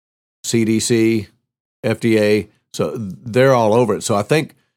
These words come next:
if nothing else, on, on the, on, as far as on the good side, just, just something to take away from this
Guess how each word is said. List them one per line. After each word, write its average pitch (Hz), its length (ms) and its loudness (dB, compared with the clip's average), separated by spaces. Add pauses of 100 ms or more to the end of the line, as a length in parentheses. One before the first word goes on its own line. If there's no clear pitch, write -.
(260)
if 117 120 -4
nothing 123 340 0
else, 113 280 -2 (600)
on, 104 200 -6
on 101 160 -2
the, 95 140 -8
on, 104 220 -8
as 107 120 -10
far 107 220 -2
as 95 100 -8 (520)
on 104 140 -4
the 95 100 -4
good 135 320 2
side, 82 480 -4
just, - 380 -12
just - 200 -12
something 95 340 -8
to 85 100 -8
take 87 220 -8
away 85 240 -6
from 85 160 -12
this 87 240 -10